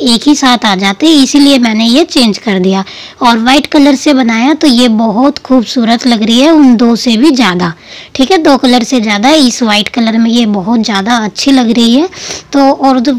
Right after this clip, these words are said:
दूसरी बात, उसमें हमें वूल को कट करना पड़ रहा था अगर हम दो कलर से बनाते,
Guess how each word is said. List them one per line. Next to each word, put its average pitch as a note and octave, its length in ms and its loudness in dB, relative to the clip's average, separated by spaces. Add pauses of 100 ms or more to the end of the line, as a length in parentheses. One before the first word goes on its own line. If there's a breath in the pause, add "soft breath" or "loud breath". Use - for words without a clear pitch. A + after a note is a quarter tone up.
(120)
दूसरी C#4+ 380 2
बात, B3 280 0
उसमें C4+ 300 2
हमें C4 260 2
वूल A#3 260 2
को C4 180 0
कट D4 280 0
करना C4+ 340 2
पड़ A#3+ 180 0
रहा A#3+ 220 2
था E4+ 200 2
अगर B3 200 2
हम A#3 180 4
दो A3+ 180 0
कलर A3+ 280 0
से B3 180 -2
बनाते, A3 480 0